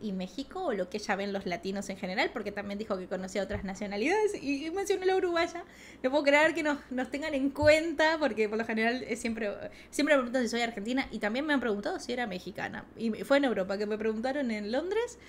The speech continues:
si yo era mexicana. También me preguntaron si era brasilera, o sea, literal, esas son las tres nacionalidades que me han preguntado. No me han preguntado otra. Y un día hablando portugués me preguntan,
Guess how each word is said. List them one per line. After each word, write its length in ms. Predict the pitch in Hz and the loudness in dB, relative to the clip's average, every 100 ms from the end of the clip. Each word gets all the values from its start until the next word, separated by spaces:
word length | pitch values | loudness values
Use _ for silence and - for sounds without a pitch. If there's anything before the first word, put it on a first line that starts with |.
| - - - | -20 -20 -16
si 180 | - 254 | -6 -4
yo 100 | 254 | -2
era 180 | 440 330 | -2 -2
mexicana. 560 | 220 220 185 - - - - - - | -2 -4 -8 -8 -10 -16 -20 -20 0
También 240 | 254 359 | 2 4
me 80 | 427 | 4
preguntaron 360 | 254 214 254 247 | 2 2 4 4
si 100 | 247 | 2
era 100 | 226 | 2
brasilera, 460 | 185 185 214 208 | 2 0 2 2
o 40 | 196 | 2
sea, 220 | 220 - - | 0 0 -4
literal, 420 | 220 208 214 196 - | -2 2 2 0 0
esas 240 | 277 311 | 2 2
son 140 | 302 | 2
las 180 | 285 247 | 2 2
tres 160 | - 302 | 2 2
nacionalidades 640 | 320 233 208 202 240 262 | 0 0 0 2 2 0
que 160 | - 208 | -2 -2
me 180 | 208 214 | 0 2
han 140 | 240 | 2
preguntado. 540 | 220 185 180 175 170 | 2 0 -2 -2 0
No 100 | 214 | 2
me 80 | 277 | 4
han 100 | 311 | 4
preguntado 540 | 262 220 208 240 254 - | 4 4 4 2 2 4
otra. 420 | 220 214 214 208 - - - - | 6 6 4 2 0 -12 -14 0
Y 140 | 247 | 4
un 140 | 262 262 | 4 4
día 460 | 254 254 247 233 | 6 8 8 6
hablando 360 | 220 226 233 240 | 4 4 2 0
portugués 720 | 233 226 247 247 262 381 392 | -2 -2 0 2 2 0 -4
me 220 | 277 262 | -4 -4
preguntan, 1400 | 247 254 254 262 269 262 254 240 233 220 220 214 208 208 | -2 -2 0 4 2 4 0 2 0 0 -2 -4 -6 -8